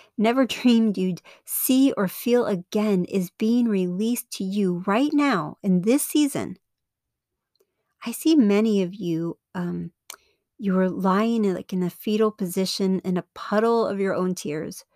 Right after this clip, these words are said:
just broken, defeated, so exhausted. But you're receiving an awakening call from heaven. The Holy Spirit is tapping on your shoulder and calling you to arise and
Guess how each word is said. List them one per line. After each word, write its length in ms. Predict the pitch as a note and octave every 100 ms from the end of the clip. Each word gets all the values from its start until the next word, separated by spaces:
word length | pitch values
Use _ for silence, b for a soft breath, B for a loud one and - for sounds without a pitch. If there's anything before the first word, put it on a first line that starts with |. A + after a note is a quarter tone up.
| _ _ _ -
just 300 | G3 - - _ -
broken, 600 | G3 F#3+ F#3 D#3 F3 - _ _ _ _ - C4+ -
defeated, 720 | F#3+ - G3 F#3+ F3 D3+ D#3+ - _ _ _
so 340 | - - G#3 C4
exhausted. 1120 | A3+ G3+ - G3 F3+ A3+ B3+ - - - - _ _ _ _ _ _ _ _ _ _ _
But 180 | - -
you're 120 | G#3
receiving 840 | G#3+ - - A#3 B3 C4+ C4+ C4 -
an 100 | G3
awakening 760 | F3 E3+ F3 F#3 - G3+ F#3
call 440 | F#3 - E3+ E3 E3+
from 240 | - E3
heaven. 540 | - - D#3+ D#3+ E3+ - _ _ _ _ _ _ _ _ _ _ _ _ _ _
The 180 | F3+ -
Holy 260 | G#3 A3+ B3+
Spirit 360 | - G#3+ F#3
is 160 | F3+ -
tapping 500 | - - F#3 A3 G#3+
on 140 | G#3+
your 100 | G#3+
shoulder 400 | - - F3+ F3
and 180 | - F3
calling 520 | - - F3+ G#3 G3+
you 100 | F#3
to 300 | F3+ - F3+
arise 640 | F#3 F3 F3 E3+ E3+ D#3+ -
and 200 | E3+